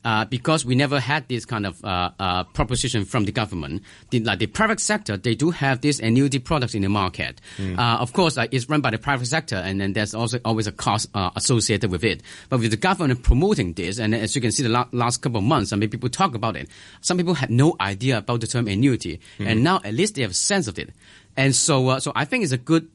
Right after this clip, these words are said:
Speaker 1: arrangement for people to manage the longevity risk. Now, imagine, Peter, you, at age sixty-five, you get five million in your pocket, cash, happy for five minutes. Then you need to think about, "Okay, what am I gonna do with the money?"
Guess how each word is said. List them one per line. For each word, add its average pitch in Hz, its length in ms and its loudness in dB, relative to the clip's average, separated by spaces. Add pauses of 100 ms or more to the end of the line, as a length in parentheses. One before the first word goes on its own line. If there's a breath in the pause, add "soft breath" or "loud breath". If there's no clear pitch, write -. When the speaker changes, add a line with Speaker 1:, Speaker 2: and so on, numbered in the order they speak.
(120)
Speaker 1:
arrangement 113 640 0
for 123 180 -4
people 156 300 -4
to - 120 -2
manage 123 500 2
the 104 60 -8
longevity 98 460 -2
risk. 90 220 -8
Now, 104 180 -4
imagine, 147 360 2
Peter, 135 300 -4
you, 110 240 0 (160)
at 120 160 -6
age 165 160 2
sixty-five, 110 480 -2
you 117 60 -2
get 185 160 2
five 139 240 0
million 113 300 0
in 101 100 -4
your 101 80 -2
pocket, - 340 -6 (300 soft breath)
cash, 85 340 -4 (360 soft breath)
happy 127 320 -2
for 95 220 -4
five 104 200 2
minutes. 92 300 -4 (340 loud breath)
Then 170 220 4
you 160 80 6
need 180 100 -2
to 156 60 -2
think 147 160 2
about, 143 200 0
"Okay, 127 120 -6
what 123 160 -2
am 127 80 2
I 123 40 2
gonna 120 120 2
do 127 100 -2
with 107 100 0
the 98 60 -4
money?" 120 240 0